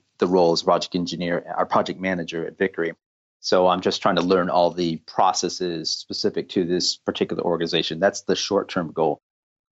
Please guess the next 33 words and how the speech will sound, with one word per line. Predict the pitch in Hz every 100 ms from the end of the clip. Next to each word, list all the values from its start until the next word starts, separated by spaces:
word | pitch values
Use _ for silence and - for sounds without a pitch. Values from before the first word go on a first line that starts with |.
| -
The | 101
long-term | 110 120 120 95
goal | 95 92 90
is | 90
to | -
grow | 92 104 101 98 98
a | 95
team | - 95 90 85
of, | 85 85 80 82
uh, | 78
land | 80 87
development | 87 82 78 87 87
engineers. | 85 85 82 80 76
So | - 82
I | 82 76
have | 87 -
a |
couple | - - 85
of |
people | - 85 82
that | 67
we've | 85 -
brought | 78 78
on | 76 -
board. | 85 82 78
And | 80 -
so | 85
I'm | 80 80
just | 80 -
getting | 73 -
to | 90
know | 98 92
them | 95 87